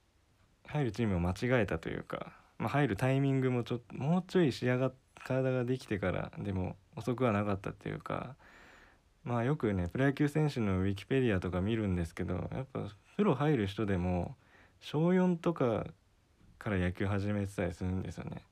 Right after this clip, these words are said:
もっと遅いと中学から野球始めてる人とかもいて、やっぱそういうのを見ると、小学一年で野球チームに入った僕はあまりにも早すぎたなって思いますね。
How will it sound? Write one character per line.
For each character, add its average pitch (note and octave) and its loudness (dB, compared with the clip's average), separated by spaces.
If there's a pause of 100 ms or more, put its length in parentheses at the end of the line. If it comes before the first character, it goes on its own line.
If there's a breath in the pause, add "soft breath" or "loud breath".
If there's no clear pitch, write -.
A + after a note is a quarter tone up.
(920 loud breath)
も C#3+ 2
っ F3 -4
と A#2 2
遅 G#2+ 0
い G#2+ 2
と F#2 0
中 G3+ 2
学 A2 4
か G#2 -2
ら F#2+ 0
野 F#2 0
球 G#2 -4
始 G#2+ -2
め G#2+ 0
て G#2+ -2
る G#2 -4
人 A2 -6
と G2 -4
か F#2 -2
も F2 -2
い E2+ -2
て、 F2 -2 (1000 loud breath)
や C3 -6
っ - -6
ぱ - -10
そ - -4
う F#3+ 2
い G#3+ 2
う F3 4
の A2+ 4
を - 4
見 G2+ 4
る F#2+ 2
と、 F2 0 (400)
小 E3 0
学 E3 2
一 D3 0
年 A#2+ 2
で F#2+ 2
野 F#2+ 2
球 B2+ 0
チ C3 -2
ー - 2
ム A2+ 2
に G2+ 0
入 G#2+ -2
っ - -2
た G2 -2
僕 F2 -4
は F2+ 2
あ G#2 0
ま C3 0
り E3 2
に C3+ 2
も F#2+ 2
早 G2 0
す A#2+ -2
ぎ G2 0
た F2 0
な E2 -2
っ - -2
て - -12
思 F2 0
い F#2+ 2
ま F#2+ 0
す - -8
ね。 - -14